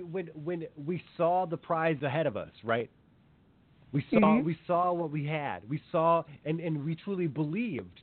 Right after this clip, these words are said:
Speaker 1: truly believed. That's my point. Okay, that's where
Speaker 2: No,
Speaker 1: we
Speaker 2: and
Speaker 1: fell
Speaker 2: that's a
Speaker 1: short.
Speaker 2: good
Speaker 1: It's
Speaker 2: thing,
Speaker 1: because,
Speaker 2: though.
Speaker 1: but the, it is a good thing. But at the same time, you know, I'm still patting the guys on the back. I'm just saying it's, it's just a, it's another, it's another one of those moments where we, hey, we fell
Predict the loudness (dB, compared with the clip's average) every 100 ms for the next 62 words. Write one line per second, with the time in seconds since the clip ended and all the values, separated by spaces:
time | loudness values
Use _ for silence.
0 | -6 -2 0 0 0 0 -2 -2 -2 -4
1 | -8 -6 -2 0 2 0 2 0 0 -2
2 | _ _ _ _ -10 -4 0 0 0 0
3 | 2 2 2 0 0 2 2 2 -2 -2
4 | 0 -2 -6 -10 -20 _ _ _ _ _
5 | 0 2 0 0 0 -2 -2 -6 -10 -6
6 | -6 -6 -6 -8 -10 -8 -4 -4 -4 -6
7 | _ _ _ _ _ -2 0 0 -2 -2
8 | -2 0 -2 -2 -2 -2 -2 -6 -4 -2
9 | -2 -4 -6 -6 -2 -2 -2 -4 -4 -4
10 | -6 -4 -4 -2 -4 -2 -2 -2 -4 -6
11 | -12 -8 -4 -2 0 2 0 2 0 0
12 | 0 2 2 4 0 -2 -18 -4 -2 0
13 | 0 0